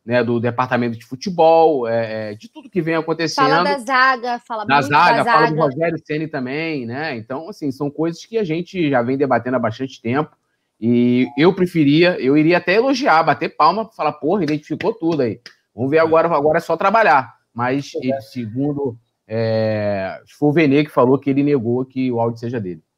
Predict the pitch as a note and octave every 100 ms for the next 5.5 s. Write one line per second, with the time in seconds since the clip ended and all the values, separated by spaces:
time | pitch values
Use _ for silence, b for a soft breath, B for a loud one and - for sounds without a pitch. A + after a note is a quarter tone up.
0 | _ _ - A#2 A#2 A#2+ C3+ G3 G#3 D3
1 | D#3 F#3 E3 D3+ D3+ C#3 D#3 F#3 E3 F3+
2 | E3 G3+ A3 G3 G3 - F3 C#3 F3+ E3
3 | D#3+ E3+ D#3 - D#3 D3 - E3 D#3 D3+
4 | D3 C#3+ F3 F3+ - B3+ F3+ A3+ F3+ C3
5 | - F3 F#3 B2+